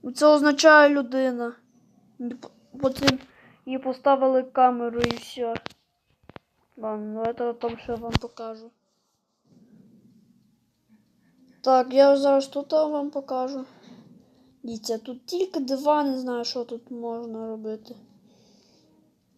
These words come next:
Оце кімната, понятно. І, типа, тут можна говорити, типа, тут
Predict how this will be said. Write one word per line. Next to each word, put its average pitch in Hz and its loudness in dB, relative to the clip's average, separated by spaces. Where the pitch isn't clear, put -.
Оце 254 2
кімната, 294 0
понятно. 269 -8
І, 262 -10
типа, - -8
тут 254 -8
можна 254 -2
говорити, 254 -4
типа, 262 2
тут 247 -12